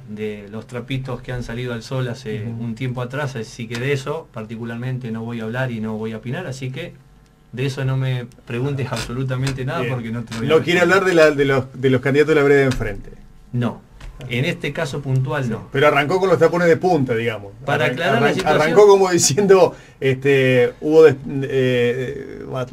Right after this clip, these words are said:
Speaker 2: bastante, este, roces en, en la oposición, entre la oposición misma.
Speaker 1: Nosotros en esa
Speaker 2: No
Speaker 1: no
Speaker 2: van a
Speaker 1: nos
Speaker 2: entrar.
Speaker 1: vamos a entrar, por eso te lo, te lo planteaba
Speaker 2: Claro.
Speaker 1: a modo de, a modo de chiste, pero,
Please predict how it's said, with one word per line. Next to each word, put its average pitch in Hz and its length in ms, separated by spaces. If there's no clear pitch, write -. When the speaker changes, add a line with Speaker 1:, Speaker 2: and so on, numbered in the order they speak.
Speaker 2:
bastante, 143 580
este, 127 320
roces 135 640
en, 123 160
en 120 220
la 127 80
oposición, 131 560
entre 180 340
la 139 60
oposición 127 460
misma. - 260
Speaker 1:
Nosotros 156 540
en 156 100
esa 175 380
Speaker 2:
No 139 100
Speaker 1:
no 143 60
Speaker 2:
van 147 80
a 143 60
Speaker 1:
nos 143 100
Speaker 2:
entrar. 151 120
Speaker 1:
vamos 135 140
a 135 80
entrar, 202 380
por 135 180
eso 131 680
te 117 120
lo, 117 380
te 123 160
lo 127 120
planteaba 147 640
Speaker 2:
Claro. 151 80
Speaker 1:
a 143 60
modo 147 340
de, 123 460
a 123 100
modo 151 300
de 139 160
chiste, 156 380
pero, 123 460